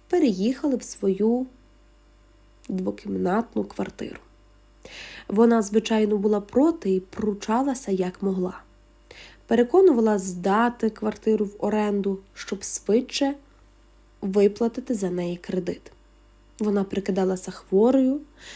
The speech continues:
але все було дарма. Діти переїхали і залишили маму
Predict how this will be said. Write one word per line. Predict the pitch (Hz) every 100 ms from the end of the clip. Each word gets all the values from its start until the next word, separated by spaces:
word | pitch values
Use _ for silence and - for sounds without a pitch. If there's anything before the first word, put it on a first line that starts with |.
| - - -
але | 196 185
все | - - 196
було | 190 202
дарма. | 185 185 180 190 - - _ _ _ _ _ _
Діти | 185 175 196 214 233 240 - _ _ _
переїхали | 196 185 175 214 254 240 202
і | 180
залишили | 175 180 180 - 262 269
маму | 180 175 185 185